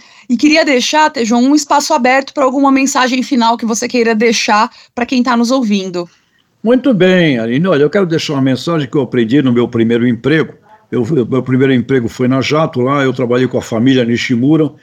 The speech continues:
Speaker 2: tinha vinte e três anos de idade e aprendi com o velho Nishimura, Sunji Nishimura, fundador e deixou aí um legado maravilhoso da Fundação de Tecnologia Sunji Nishimura.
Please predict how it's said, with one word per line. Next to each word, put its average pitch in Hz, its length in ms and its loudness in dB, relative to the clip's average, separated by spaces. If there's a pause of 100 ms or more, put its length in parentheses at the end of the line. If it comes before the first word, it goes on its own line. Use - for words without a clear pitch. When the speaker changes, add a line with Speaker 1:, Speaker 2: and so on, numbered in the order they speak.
(220)
Speaker 2:
tinha 127 280 0
vinte 143 240 0
e 120 40 0
três 120 300 -2
anos 120 220 -2
de 135 80 -2
idade 143 420 -2
e 170 40 4
aprendi 156 380 0
com 160 220 -2
o 131 160 -2
velho 170 300 2
Nishimura, 104 500 -4 (240)
Sunji 180 420 0
Nishimura, 107 600 -2 (320)
fundador 139 600 2
e 120 100 0
deixou 117 360 -2
aí 127 80 0
um 123 80 0
legado 113 400 -2
maravilhoso 113 720 -2 (380)
da 117 260 -2
Fundação 123 760 -2 (280)
de 120 120 -6
Tecnologia 117 720 0
Sunji 113 340 -2
Nishimura. 85 560 -4